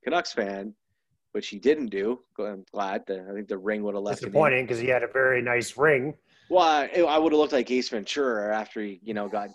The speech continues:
Speaker 1: decked in the head
Speaker 2: <laughs>
Speaker 1: with the A F C ring, whatever it was. But, yeah, it, uh, he was an impressive player for a guy his size and everything else we d-, we talked about previously about him. Um,
Speaker 2: Yeah.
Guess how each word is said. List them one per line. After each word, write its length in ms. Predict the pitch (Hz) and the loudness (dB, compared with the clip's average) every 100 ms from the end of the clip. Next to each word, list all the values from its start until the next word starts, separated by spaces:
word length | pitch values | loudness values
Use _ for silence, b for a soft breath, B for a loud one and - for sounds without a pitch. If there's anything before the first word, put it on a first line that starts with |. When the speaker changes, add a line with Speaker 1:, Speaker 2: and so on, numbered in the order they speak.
| - | -2
Speaker 1:
decked 280 | 120 - | 0 0
in 100 | 117 | -6
the 100 | 107 | -6
head 240 | 101 110 110 | -4 -2 -2
Speaker 2:
<laughs> 300 | - - - | -6 -10 -12
Speaker 1:
with 160 | 117 - | -12 -8
the 420 | 110 98 95 90 90 _ - | -6 -4 -4 -10 -16 _ -6
A 160 | 113 | -2
F 100 | 110 | -2
C 220 | - 135 127 | -4 -4 -2
ring, 300 | 107 95 95 | -4 -6 -8
whatever 300 | 98 95 101 | -6 -6 -8
it 60 | |
was. 300 | 98 98 95 - | -8 -8 -8 -10
But, 180 | 95 - _ _ _ _ - | -12 -12 _ _ _ _ -4
yeah, 280 | 123 123 104 | 0 0 -2
it, 360 | 107 113 107 113 | -2 -4 -4 -2
uh, 360 | 104 95 95 90 _ _ _ _ _ _ _ _ _ _ _ _ _ - | 0 0 -4 -10 _ _ _ _ _ _ _ _ _ _ _ _ _ -10
he 160 | 139 | -6
was 160 | 175 175 | -4 -2
an 60 | 180 | -2
impressive 420 | 170 165 165 160 | -2 -6 -6 -8
player 300 | 135 165 95 | -4 -4 -4
for 240 | - 101 | -6 -6
a 80 | 98 | -6
guy 180 | 101 107 | -6 -4
his 180 | 107 - | -4 -6
size 460 | 92 117 113 85 | -10 -8 -10 -10
and 100 | 92 | -12
everything 340 | 98 107 107 107 | -10 -10 -10 -8
else 220 | 107 - | -8 -10
we 60 | |
d-, 140 | 98 107 | -16 -16
we 80 | 107 | -14
talked 280 | 107 104 - | -10 -10 -8
about 200 | 104 101 | -10 -10
previously 560 | 110 113 147 123 104 | -10 -10 -10 -10 -10
about 280 | 90 90 87 | -10 -12 -18
him. 640 | 90 92 _ _ _ _ 104 | -20 -20 _ _ _ _ -8
Um, 500 | 98 95 92 92 90 _ - | -6 -6 -10 -16 -20 _ -10
Speaker 2:
Yeah. 180 | 113 | -8